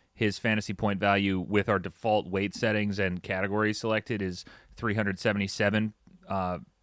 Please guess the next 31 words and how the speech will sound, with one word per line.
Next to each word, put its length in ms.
points. 420
Um, 380
and 200
if 160
you 160
just 280
subtract 800
the 80
for-, 460
the 180
mean 720
of 220
that 200
value 360
for 180
all 160
forwards, 640
you 80
get 180
two 160
hundred 200
eighty-six. 640
Um, 480
and 180
so 200
that, 360
um, 520
essentially 640
will, 280
uh, 240
normalize, 1040